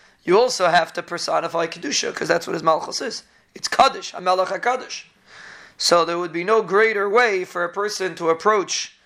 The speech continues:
a Yom Hadin, a Yom Rosh Hashanah, than with the chizik and with the schus that he's trying, and it's all about effort, that he's trying to be mechazik in his Kedusha, and then he can be part of the Malchus,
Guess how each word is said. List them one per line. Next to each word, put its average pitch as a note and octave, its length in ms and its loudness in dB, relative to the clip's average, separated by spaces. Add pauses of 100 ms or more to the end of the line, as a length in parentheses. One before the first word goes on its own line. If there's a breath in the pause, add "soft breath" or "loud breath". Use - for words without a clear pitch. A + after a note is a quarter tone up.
(380 soft breath)
a E3 100 0
Yom F#3 280 2
Hadin, F3+ 420 0
a E3 60 -6
Yom F3+ 260 0
Rosh F3+ 160 -4
Hashanah, G3 560 0 (420 soft breath)
than E3+ 280 2
with E3+ 160 -8
the E3 80 -4
chizik G#3 640 0 (500 soft breath)
and E3 180 2
with E3 120 -6
the E3+ 80 -4
schus - 680 0 (400)
that F3 120 4
he's D#3 200 -8
trying, F#3 500 0
and F#3 80 -4
it's F3+ 80 -12
all A3 180 2
about A3 140 6
effort, - 380 -4 (420 soft breath)
that E3+ 80 -8
he's E3+ 140 -6
trying A#3 720 2
to G3+ 120 -10
be F3+ 180 -6
mechazik F#3+ 600 0
in F#3 80 -8
his F#3 120 -8
Kedusha, F#3 540 -2 (600 soft breath)
and D#3 180 2
then G#3 140 4
he G#3 100 -4
can G3+ 160 -10
be F#3+ 100 -4
part G#3+ 280 6
of G#3 80 -2
the G#3 40 0
Malchus, A#3+ 680 0